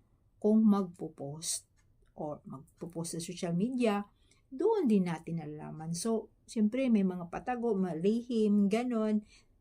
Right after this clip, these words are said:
ah, or sasabihin niya, "Wag nyo nang ipopost, wag nyo nang sasabihin, or wag mo nang i-, ipagyabang pa," ganon.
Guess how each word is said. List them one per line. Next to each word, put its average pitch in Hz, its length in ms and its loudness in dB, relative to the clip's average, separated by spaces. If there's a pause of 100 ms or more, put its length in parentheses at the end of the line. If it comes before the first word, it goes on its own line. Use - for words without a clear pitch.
(140)
ah, 160 320 -12 (400)
or 175 260 0
sasabihin 185 640 0
niya, 170 140 0
"Wag 208 160 2
nyo 226 160 6
nang 220 260 4
ipopost, 208 540 -4
wag 175 160 -4
nyo 190 100 -2
nang 180 180 -6
sasabihin, 170 840 -6 (160)
or 151 400 -10
wag 170 240 -4
mo 170 80 -4
nang 170 320 -4 (400)
i-, 170 320 -2
ipagyabang 165 1400 -6
pa," 165 160 -2
ganon. 160 400 -6